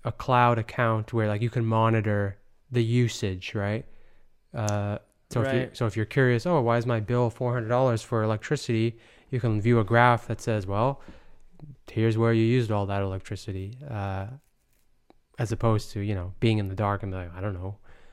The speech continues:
Speaker 1: Um, I think that would be cool.
Speaker 2: I think it would be more, well, I mean, I guess they've already solved it, but it would be more beneficial to solve the problem of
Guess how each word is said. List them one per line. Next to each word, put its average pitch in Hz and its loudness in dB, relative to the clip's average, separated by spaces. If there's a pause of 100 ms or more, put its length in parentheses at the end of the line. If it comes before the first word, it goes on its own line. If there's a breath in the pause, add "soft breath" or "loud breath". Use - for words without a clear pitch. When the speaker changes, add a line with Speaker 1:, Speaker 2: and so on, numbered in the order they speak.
(340 soft breath)
Speaker 1:
Um, 101 -4
I 110 -4
think 104 -4
that 101 -2
would 98 -2
be 98 -6
cool. 101 -6 (1120 soft breath)
Speaker 2:
I - -8
think 185 0
it 180 4
would 160 4
be 156 0
more, 143 -2
well, 139 2
I 139 -2
mean, 131 -4
I 127 -8
guess 127 -10
they've 117 -8
already 120 -6 (400)
solved 120 -6
it, 123 -8
but 127 -10 (220)
it 143 -2
would 143 0
be 147 -2
more 147 0 (540)
beneficial 127 -4
to - -18
solve 135 0
the 117 -14
problem 123 -8
of 123 -10